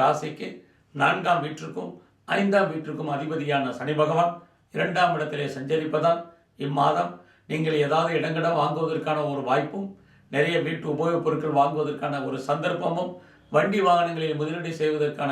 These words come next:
காலமும் நடந்தேறும். நான்காம் வீட்டிற்கும் ஐந்தாம் வீட்டிற்கும் அதிபதியான சனி இரண்டாம் இடத்தில் சஞ்சரிப்பதால், பார்க்கும் வேலையில்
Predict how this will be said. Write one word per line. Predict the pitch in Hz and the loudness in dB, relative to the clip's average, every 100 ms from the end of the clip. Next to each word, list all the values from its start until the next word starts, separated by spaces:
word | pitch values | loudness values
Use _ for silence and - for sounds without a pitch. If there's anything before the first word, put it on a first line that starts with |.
| 135 | 0
காலமும் | 135 147 156 170 202 - - - | 2 2 2 0 -2 -8 -14 -4
நடந்தேறும். | 135 131 127 107 101 - _ _ - - - 139 | 0 0 -2 -6 -8 -14 _ _ -20 -20 -8 2
நான்காம் | 143 185 185 170 | 4 4 2 0
வீட்டிற்கும் | 160 170 160 170 156 | -2 -6 -6 -4 -2
ஐந்தாம் | 160 175 165 | 2 2 2
வீட்டிற்கும் | 156 147 151 143 | -2 -8 -8 -6
அதிபதியான | 139 160 156 143 135 - | -6 -6 -4 -4 -4 -4
சனி | 170 175 - - - - 156 | -4 -4 -8 -18 -20 -12 -2
இரண்டாம் | 170 175 165 | 2 4 2
இடத்தில் | 156 - 143 127 | 2 -4 -8 -8
சஞ்சரிப்பதால், | 139 160 156 151 175 175 - - _ _ - | -4 -4 0 2 2 0 -8 -20 _ _ 2
பார்க்கும் | 156 160 156 151 135 | 2 2 -2 -4 -2
வேலையில் | 156 165 170 | -2 -2 -6